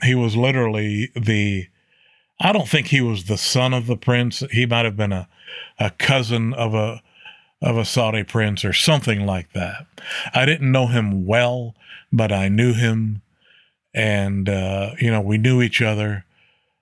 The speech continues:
Uh, uh, to give you an example of this guy, uh, back when I was going, uh, to finishing school, we received the A O L three and a half, A O L Online, the,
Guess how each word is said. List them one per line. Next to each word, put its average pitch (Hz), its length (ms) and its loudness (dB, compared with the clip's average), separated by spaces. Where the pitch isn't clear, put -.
Uh, 110 880 -4
uh, 156 560 -4
to 143 120 0
give 139 180 2
you 131 80 2
an 117 60 0
example 117 520 0
of 107 80 -2
this 110 200 -2
guy, 101 440 -2
uh, 110 160 2
back 123 340 0
when 117 100 2
I 113 140 4
was 113 160 0
going, 110 440 0
uh, 107 360 -2
to 110 240 -2
finishing 110 480 0
school, 104 560 0
we 131 140 4
received 113 800 0
the 107 500 0
A 131 160 2
O 113 200 0
L 110 420 0
three 131 260 2
and 117 100 2
a 104 40 0
half, 110 340 0
A 135 400 -2
O 131 140 2
L 120 160 4
Online, 113 760 0
the, 104 260 -2